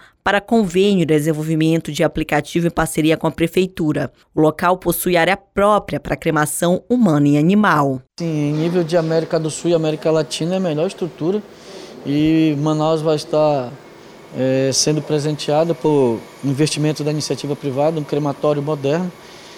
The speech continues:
Speaker 2: é, um crematório humano e animal, a, a inovação do animal. E eu acredito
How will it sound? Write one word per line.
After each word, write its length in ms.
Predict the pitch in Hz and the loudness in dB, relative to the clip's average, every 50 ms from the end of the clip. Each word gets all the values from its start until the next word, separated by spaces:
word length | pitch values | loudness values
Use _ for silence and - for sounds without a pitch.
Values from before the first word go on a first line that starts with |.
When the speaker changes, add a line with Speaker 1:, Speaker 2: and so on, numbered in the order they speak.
| - - - - - - - | -20 -20 -20 -20 -20 -16 -10
Speaker 2:
é, 300 | 123 123 127 127 131 131 131 | -8 -6 -4 -2 -2 -2 -2
um 60 | 131 | -4
crematório 540 | - - 143 147 147 143 - 151 147 143 143 | -4 -4 -4 -2 -2 -2 0 0 0 0 0
humano 320 | 135 139 143 151 156 156 | 0 -2 -2 -2 -2 0
e 60 | 143 | 0
animal, 480 | 143 151 151 139 131 135 135 143 156 160 | 0 0 0 0 0 0 0 0 0 0
a, 360 | 147 139 127 123 120 117 104 | -2 -4 -6 -8 -10 -10 -10
a 40 | 113 | -6
inovação 540 | 120 131 135 131 135 135 127 - - 143 143 | -4 -4 -4 -2 -2 -2 -2 -2 -4 -4 -2
do 100 | 139 135 | -2 -2
animal. 380 | 131 135 127 131 131 139 160 - - - - - - - - - - - - | -2 -2 -2 -4 -4 -6 -6 -8 -12 -20 -20 -20 -20 -20 -20 -20 -20 -14 -8
E 120 | 127 131 135 | -6 -4 -2
eu 160 | 139 139 143 | 0 0 0
acredito 580 | 147 147 - 165 156 139 135 151 147 - 165 | -2 -4 -6 -8 -8 -6 -6 -8 -8 -10 -12